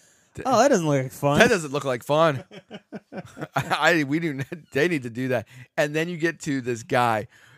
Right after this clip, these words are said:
Speaker 1: who straight up kicks a woman out of her chair in, like, some sort of power move. I don't know what it was. Dalton comes up, and we meet Dalton. We meet Dalton, dude. Who is this man? Who is this mysterious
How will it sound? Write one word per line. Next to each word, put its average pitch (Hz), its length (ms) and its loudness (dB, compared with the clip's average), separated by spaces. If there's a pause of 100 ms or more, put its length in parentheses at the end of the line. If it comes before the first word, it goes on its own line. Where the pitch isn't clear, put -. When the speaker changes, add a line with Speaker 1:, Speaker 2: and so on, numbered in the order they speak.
Speaker 1:
who 151 140 -8
straight 202 500 -2
up 135 260 -4 (520)
kicks - 640 0
a 143 60 0
woman 135 560 -2 (260)
out 151 200 2
of 160 100 0
her 143 120 -2
chair 135 580 2 (840)
in, 180 180 0
like, 151 380 0 (240)
some 214 380 -2
sort 190 260 0
of 147 340 -4 (160)
power 233 420 4
move. 330 280 2
I 226 100 -2
don't 294 140 -2
know 151 100 0
what 139 340 -4
it 147 140 -2
was. 139 400 -2 (460)
Dalton 190 340 -2
comes 156 300 -6
up, 110 200 -4 (100)
and 127 140 -12
we 120 120 -10
meet 113 340 -12
Dalton. 90 480 -8
We 170 200 -6
meet 113 420 -10
Dalton, 104 340 -6
dude. 101 260 -8 (440)
Who 185 320 2
is 139 260 0
this 113 260 -4
man? 104 480 -4
Who 175 240 -2
is 139 180 -4
this 117 240 -6
mysterious 127 920 -6